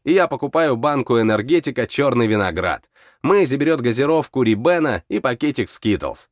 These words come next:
Затем мы заходим в кофейню по соседству, покупаем куриные котлеты и идём на хату к Пучку. Готти никак не успокоится, словно его мозг работает в холостую и втыкает в свою мобилу.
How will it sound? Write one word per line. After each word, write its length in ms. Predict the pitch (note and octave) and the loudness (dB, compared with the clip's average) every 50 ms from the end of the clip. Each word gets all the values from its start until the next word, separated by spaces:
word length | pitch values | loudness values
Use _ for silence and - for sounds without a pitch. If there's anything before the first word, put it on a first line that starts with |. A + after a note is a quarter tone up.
| _ _ | _ _
Затем 400 | - G2 D3 F3 - A3+ G#3 F#3 | -4 0 0 0 2 2 2 2
мы 100 | D3+ C3+ | 2 2
заходим 420 | A2 A#2 A2+ - D3 C#3 C3+ B2 A2+ | 2 0 0 0 0 2 2 0 0
в 60 | - | 0
кофейню 420 | - B2 A#2+ - E3 E3 D3 B2+ | 0 0 2 2 2 2 2 2
по 120 | - A2+ G2+ | 0 0 -2
соседству, 680 | - A2 G#2 - - E3 F3 D#3+ - - C3 A2+ F#2 | 0 0 -2 0 0 0 0 0 -2 -2 -2 -2 -2
покупаем 640 | - - A2+ G#2 - E3+ E3 - G#3 G3 E3 C3 - | -2 -2 -2 -2 0 0 0 0 0 0 0 -2 -2
куриные 440 | - C#3+ D3 D3+ D3+ C3+ B2+ A2+ | -2 0 2 2 2 2 2 0
котлеты 600 | F#2 B2 A2+ G#2+ - E3 F#3+ F3+ - C3 A2 F2+ - _ _ _ _ | 0 -2 -2 0 2 2 2 2 0 -2 -4 -4 -6 _ _ _ _
и 180 | A#2 A#3 A3 F3 | 2 4 4 4
идём 300 | C#3+ A#2 D3 E3 C#3 A#2+ | 2 2 2 0 2 2
на 100 | A2 G2 | 0 0
хату 340 | - - B2 A2+ - G2 D#2+ | 0 -2 -2 -2 -2 -4 -6
к 80 | - | -6
Пучку. 520 | - F#2+ F2 - - - F2+ E2+ C#2+ - - _ _ _ _ _ _ _ _ _ _ - | -6 -6 -6 -6 -6 -6 -6 -4 -4 -6 -8 _ _ _ _ _ _ _ _ _ _ -8
Готти 420 | G#2 A#2+ D#3 G#3 G3+ D3 - - | -2 2 2 2 2 0 0 0
никак 420 | D3+ C#3+ C#3 B2 - D#3+ D#3+ D#3 - | 0 0 0 0 0 -2 -2 0 0
не 120 | C3+ C3 | 2 2
успокоится, 880 | B2 A2 - - A#2 G#2+ - - B2+ C3 B2 G#2+ E2+ - - E2+ - _ _ _ | 2 0 0 -2 -2 -2 0 0 0 2 2 0 -2 -4 -8 -12 -12 _ _ _
словно 400 | - - E3+ F#3+ F3 D#3+ D#3+ D#3 | -8 -2 0 0 2 2 2 2
его 220 | D3 C3+ C#3+ D3+ | 2 2 2 0
мозг 400 | D#3+ E3+ F#3 F3+ - - - - | 2 2 0 0 0 -2 -2 -2
работает 560 | B2 C3 C#3 C3+ D#3+ F3+ E3+ - D#3 C3+ A#2 | -2 -2 -2 0 0 0 0 0 0 -2 -2
в 60 | - | -2
холостую 760 | - - C#3 C3+ C3 B2+ - - - E3+ F3+ E3 C#3 G#2+ - - _ _ _ - | -2 -2 0 0 0 -2 -4 -4 0 2 2 4 4 2 0 -4 _ _ _ -4
и 100 | G3 G#3+ | -2 -2
втыкает 580 | F3 - - F3 D3 - - G3+ F#3+ F3 C#3+ | 0 0 0 0 0 0 2 2 4 2 2
в 60 | - | -2
свою 320 | - - C#3 C#3+ D3 D3+ C#3+ | -6 -4 -2 0 2 2 2
мобилу. 560 | C3+ C3 A#2+ A2+ A2 A#2 A2 F2 D#2 C#2+ - | 2 2 0 0 0 0 0 0 -2 -6 -10